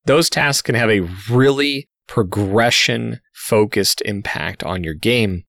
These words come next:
but they can also have a fun impact by getting you to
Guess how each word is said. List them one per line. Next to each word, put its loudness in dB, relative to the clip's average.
but -2
they 2
can 2
also 2
have -4
a -4
fun -2
impact -6
by 0
getting 0
you 0
to -2